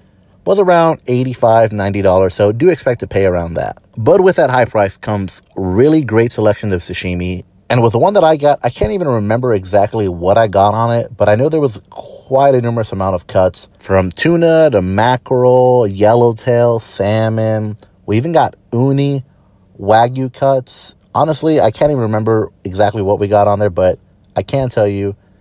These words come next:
it was some of the best sushi I've ever had in San Antonio, that's for sure. Also, I don't really ever talk about the environment, but the vibe is just so great there. It's almost like a take on Japanese city pop vibes, but it's great.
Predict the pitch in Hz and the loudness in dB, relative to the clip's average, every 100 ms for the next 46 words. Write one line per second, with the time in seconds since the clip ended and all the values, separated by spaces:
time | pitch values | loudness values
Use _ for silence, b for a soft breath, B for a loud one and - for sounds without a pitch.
0 | b 98 90 107 110 98 95 92 - - | b -4 -2 -4 -4 -2 0 0 -4 -16
1 | - 95 - 87 85 90 82 - 87 - | -10 -8 -4 -4 -4 -4 -6 -6 -8 -8
2 | - - - - - - - - - - | -10 -10 -12 -12 -12 -14 -12 -12 -12 -14
3 | - - _ _ _ - 170 - 190 170 | -16 -20 _ _ _ -2 0 2 4 4
4 | 226 262 254 214 - 160 175 160 156 147 | 4 0 -2 -4 -4 -4 -2 0 0 0
5 | 123 113 98 98 117 135 131 104 117 107 | 0 0 0 2 2 0 -4 -2 -2 0
6 | 127 185 165 120 127 - - 135 120 107 | 2 2 0 -4 -4 -6 -2 0 0 -2
7 | 95 90 85 - 104 - 151 165 160 - | -4 -6 -6 -6 -6 -2 -2 -2 -6 0
8 | 127 107 - 98 95 90 85 - b - | 2 2 -2 -4 -4 -6 -8 -14 b -6
9 | 151 151 147 131 120 104 98 92 85 _ | -2 -2 0 2 2 2 -2 -6 -8 _
10 | - 127 143 151 139 139 131 - _ - | -4 0 0 0 -2 -4 -6 -12 _ -18
11 | - - 143 117 107 87 90 90 90 85 | -14 -4 -2 0 0 0 2 2 2 0
12 | - - 110 101 110 95 - 131 135 135 | -8 -2 2 2 -2 -6 -2 2 2 0